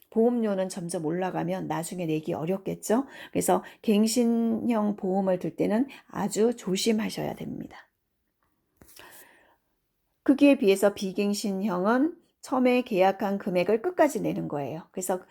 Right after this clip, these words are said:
금액의 차이가 없는 거죠. 그래서 갱신형은 계속 바뀌기 때문에 아주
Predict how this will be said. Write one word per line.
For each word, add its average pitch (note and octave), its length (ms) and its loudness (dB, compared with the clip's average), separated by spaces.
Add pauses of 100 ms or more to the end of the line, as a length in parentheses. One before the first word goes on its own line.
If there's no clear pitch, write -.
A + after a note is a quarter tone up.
(140)
금액의 A3+ 400 6
차이가 D#4+ 380 0
없는 G3+ 300 -2
거죠. F#3 520 0 (240)
그래서 E3+ 320 -6 (220)
갱신형은 G#3 1080 4
계속 F#3 260 -4
바뀌기 A3 460 -4
때문에 F3 580 0 (680)
아주 G#3 540 2